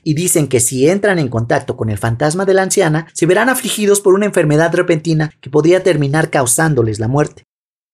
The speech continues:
El pitufo asesino. Fue durante los años ochentas cuando los pitufos estaban en lo máximo de su popularidad. Todos los niños de la época tenían algún muñeco de estos. Pero entonces empezaron a escucharse leyendas urbanas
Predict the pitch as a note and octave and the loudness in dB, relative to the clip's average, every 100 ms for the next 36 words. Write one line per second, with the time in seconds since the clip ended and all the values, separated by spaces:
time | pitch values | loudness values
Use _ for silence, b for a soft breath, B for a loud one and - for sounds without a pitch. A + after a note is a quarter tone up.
0 | _ _ _ _ - C3 D3+ C#3 F3 F3 | _ _ _ _ -8 -6 -2 -2 0 -2
1 | - A2+ A#2 F#2+ - _ _ _ _ - | -2 -4 -6 -8 -14 _ _ _ _ -2
2 | F#3+ A3 A3 G#3 G3 E3 F#3+ G3+ G3 F#3+ | 0 2 2 2 2 2 2 0 0 0
3 | F#3+ E3+ F3+ G3 E3+ F3+ E3 E3+ G#3 A3+ | 0 0 0 0 2 2 0 -2 0 0
4 | A3 - G3 G3+ F#3 D#3+ D#3 E3 - F#3 | -2 -2 0 0 2 2 2 0 -2 0
5 | D#3 D3 D3 C#3+ - C3 B2 B2+ D3+ D3+ | 0 0 0 -2 -2 -2 0 0 -2 -4
6 | _ _ _ _ F#3+ A3+ C4 A#3+ G#3+ A3 | _ _ _ _ 0 2 2 2 2 0
7 | G#3 F#3+ F#3 F#3+ G3 F#3+ F3+ F3 F#3 F3 | 2 4 4 2 0 0 0 0 0 0
8 | F3+ F3+ C#3 D3 D3 A#2 A#2 E3+ C3 A2+ | 0 0 0 0 0 2 2 0 -4 -10
9 | - b b _ F3+ G3+ A3+ G#3+ G3+ G3+ | -12 b b _ 0 2 0 2 2 0
10 | - E3+ E3+ A3 A3 G3 - E3 F#3 F3 | -2 -2 0 0 0 0 -2 -2 0 2
11 | F#3+ D#3+ F3 E3+ E3+ E3 C#3+ D#3 D3 | 2 2 2 2 2 0 0 0 -2